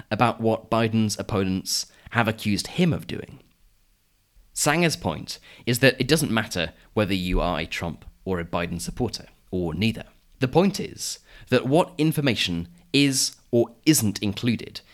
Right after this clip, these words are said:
in someone's Wikipedia page is incredibly important, especially as hundreds of millions of people, four hundred and ninety million people a month, in fact, turn to it as a source of information.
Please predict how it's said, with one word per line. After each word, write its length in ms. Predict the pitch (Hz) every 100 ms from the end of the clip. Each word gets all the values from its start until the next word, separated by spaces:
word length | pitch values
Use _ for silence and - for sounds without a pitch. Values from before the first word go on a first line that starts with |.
| -
in 100 | 104
someone's 500 | 98 110 104 101 98
Wikipedia 600 | - 98 95 139 127 80
page 440 | - - - - - -
is 180 | 139 143
incredibly 640 | 151 143 - 98 92 92 -
important, 640 | 92 143 - 90 - - - _ _ -
especially 580 | 123 156 - 147 120 117 -
as 160 | - 113
hundreds 580 | - 143 147 135 139 131
of 200 | 104 98
millions 580 | 113 120 127 123 107 95
of 140 | 85
people, 380 | 117 110 - - _ _ _ _ -
four 220 | 151 135
hundred 260 | 135 127
and 100 | 110
ninety 260 | 104 113 104
million 360 | 101 98 95 90
people 280 | 107 90 -
a 60 |
month, 400 | 92 151 - -
in 120 | - -
fact, 420 | - - - - - - -
turn 420 | - 135 127 113 -
to 200 | - 165
it 320 | - - - - - -
as 160 | 104
a 80 | 107
source 420 | - 107 92 -
of 180 | - 85
information. 640 | 82 - 92 123 - 147